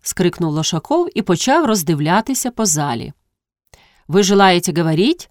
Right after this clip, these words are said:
спитав він, єхидно уклоняючись. «Я», грибнула голова знову. «Не надо, не надо»,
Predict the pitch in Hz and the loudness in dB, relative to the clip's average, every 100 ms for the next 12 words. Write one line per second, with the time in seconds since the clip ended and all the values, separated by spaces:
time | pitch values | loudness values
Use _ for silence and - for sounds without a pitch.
0 | _ - 165 - 170 156 151 143 143 - | _ -8 -6 -2 -2 0 -2 -4 -4 -2
1 | 175 170 165 - 170 165 156 135 135 - | 0 2 0 0 -2 0 0 -4 -8 -10
2 | - - - _ _ _ _ _ _ _ | -8 -8 -10 _ _ _ _ _ _ _
3 | - 147 202 202 185 165 - - 143 185 | -10 0 4 4 4 2 -4 -10 -2 0
4 | 180 165 160 160 160 156 156 143 - _ | 0 0 0 0 0 0 0 -2 -10 _
5 | 139 160 156 143 135 - _ _ _ _ | -6 -2 -2 -2 -6 -12 _ _ _ _
6 | - 370 240 160 190 339 302 175 156 147 | 2 4 4 2 2 4 4 2 0 -6